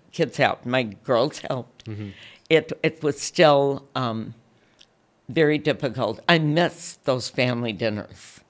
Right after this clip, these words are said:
Speaker 1: Uh, we still get together as a family. We still have some things,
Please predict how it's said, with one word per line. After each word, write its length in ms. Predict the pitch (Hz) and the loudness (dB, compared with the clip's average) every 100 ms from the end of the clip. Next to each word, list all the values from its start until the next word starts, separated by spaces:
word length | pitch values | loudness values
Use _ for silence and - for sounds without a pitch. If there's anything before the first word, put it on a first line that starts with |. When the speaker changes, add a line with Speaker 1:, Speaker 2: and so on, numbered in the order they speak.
| _ _ - - - _ | _ _ -20 -20 -20 _
Speaker 1:
Uh, 180 | 143 135 | 2 4
we 100 | 139 | 2
still 380 | 151 - 160 151 | -2 2 4 4
get 240 | 156 135 - | 0 -4 -4
together 500 | 151 139 123 131 - _ | -6 -4 -4 -6 -8 _
as 160 | 135 127 | -6 -6
a 40 | |
family. 560 | 117 147 120 117 120 151 | -6 -4 -2 -2 -4 -2
We 140 | 160 | -4
still 240 | 139 - 131 | -6 -2 -2
have 200 | 131 113 | -2 -8
some 300 | - 123 117 | -6 -4 -4
things, 640 | - 117 110 113 147 - | -6 -6 -4 -6 -10 -14